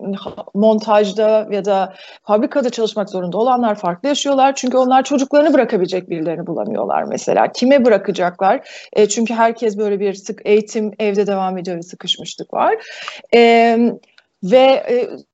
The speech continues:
s-, göçmenseniz farklı yaşıyorsanız, ro-, yaşıyorsunuz, romansanız farklı yaşıyorsunuz.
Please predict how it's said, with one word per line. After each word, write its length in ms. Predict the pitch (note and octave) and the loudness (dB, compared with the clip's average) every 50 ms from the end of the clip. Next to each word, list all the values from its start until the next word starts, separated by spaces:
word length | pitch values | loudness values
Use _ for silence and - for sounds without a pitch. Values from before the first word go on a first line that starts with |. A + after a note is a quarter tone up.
| _ _ | _ _
s-, 300 | - - - _ - G#3 | -20 -20 -20 _ -8 -2
göçmenseniz 800 | B3+ B3+ B3+ B3+ - D4 D#4 D#4+ D#4+ D#4+ D#4 C#4 C#4 C4 - | 0 0 0 -2 -6 -4 -4 -4 -4 -6 -8 -8 -8 -8 -4
farklı 320 | - B3+ A#3+ B3 B3 C4+ E4 | 0 0 0 0 -2 -6 -8
yaşıyorsanız, 720 | D#4 D4 - - C4+ C4+ - - C4 D4 F4 D#4 C4+ B3+ | -6 -6 -8 -10 -10 -12 -10 -10 -10 -10 -8 -8 -4 -4
ro-, 340 | C4+ - G3 - - A3+ G3 | -4 -4 -4 -2 -2 -2 -2
yaşıyorsunuz, 540 | G#3+ - - A3 A3 G#3+ D4 F4 D#4+ A#3 | -2 -2 -2 -4 -4 -4 -4 -4 0 2
romansanız 560 | B3+ B3 C#4+ E4 F4+ E4+ - B3+ G#3+ G3+ G3+ - | 4 4 6 4 4 2 0 -2 -2 -2 -2 -2
farklı 280 | F#3+ F3 F3 - F3 | -2 -2 -2 -2 -6
yaşıyorsunuz. 600 | F3 F3+ - - - F#3+ G3 - B3+ E4 G4 G#4+ | -8 -8 -6 -8 -10 -10 -8 -8 -4 -2 -2 -4